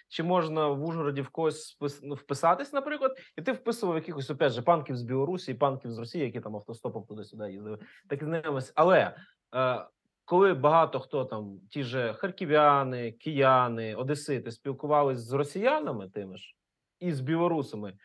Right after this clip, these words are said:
ми спілкувались з угорцями. А там була зовсім інша атмосфера. Зовсім, е, інакше виглядала ді ай вай сцена, зовсім інакше виглядали традиції. І на нас це теж досить сильно вплинуло. Воно, ну, Європкою тягнуло звідти.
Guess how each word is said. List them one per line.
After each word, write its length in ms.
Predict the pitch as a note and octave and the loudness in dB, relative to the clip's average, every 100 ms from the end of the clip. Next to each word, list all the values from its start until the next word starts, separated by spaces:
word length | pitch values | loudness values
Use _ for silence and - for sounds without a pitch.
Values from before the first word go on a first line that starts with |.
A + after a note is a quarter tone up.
| _ - | _ 0
ми 200 | F3+ A#3+ | 2 2
спілкувались 680 | - F#3+ F#3 F#3+ E3+ D3 | 0 -4 4 6 6 0
з 40 | D#3+ | -2
угорцями. 640 | D3+ C#3 G2 - G#2 G2+ _ _ _ _ _ - | 2 2 0 -10 -20 -20 _ _ _ _ _ 0
А 140 | C#3 | 2
там 220 | D3 F#3+ | 6 4
була 160 | F#3 G3 | 6 4
зовсім 380 | F#3 F#3 - C3 | 4 0 0 -6
інша 280 | A2+ A2 G2+ | -6 -8 -10
атмосфера. 480 | G2+ - G2 F#2+ G2+ - _ A#2 | -12 -14 -14 -14 -16 -20 _ -8
Зовсім, 600 | A#2+ G3+ A3+ A3 F#3+ D#3 | 4 6 6 2 -2 0
е, 300 | D3+ D3+ D3+ | 0 2 2
інакше 360 | D#3 E3+ - D3 | 0 -2 -2 -2
виглядала 540 | C#3 C#3 C#3 C#3 C3+ | 0 2 4 6 6
ді 140 | B2 | 2
ай 80 | C3+ | 0
вай 180 | C3+ C#3 | 2 0
сцена, 480 | C3+ - G#3 G#3 C#3 | -2 -2 -2 0 -2
зовсім 360 | C#3 F3+ F3+ | 0 0 -2
інакше 300 | D#3+ D#3+ - | -4 -4 -4
виглядали 480 | C#3 C3+ C3 C3+ B2+ | -2 0 2 4 2
традиції. 640 | A#2+ A2+ G#2+ G2+ - F#2+ - _ _ _ _ _ _ - | -2 -8 -8 -10 -16 -20 -20 _ _ _ _ _ _ -4
І 300 | C#3+ D3 D3+ | 0 2 2
на 160 | D3+ | 2
нас 240 | F3+ G3 G3 | 4 2 0
це 80 | |
теж 300 | E3+ F#3+ E3 | 0 2 2
досить 320 | D3+ D3+ C#3 - | 0 -2 -2 -6
сильно 260 | D3 C3 | -4 -4
вплинуло. 500 | A#2+ - B2 G#2+ A2 | -6 -4 -4 -2 -4
Воно, 360 | C3 F#3 A#3 G3 | -2 2 2 2
ну, 340 | F#3+ D#3+ B2+ | -2 -4 -4
Європкою 800 | D3+ G#3+ D4+ F#3 - C#3 B2+ A#2 | -4 -2 0 0 0 -4 -2 -4
тягнуло 420 | B2 B2 A#2 G#2+ | -6 -6 -4 -6
звідти. 440 | G2+ G#2 G2 - | -8 -14 -16 -18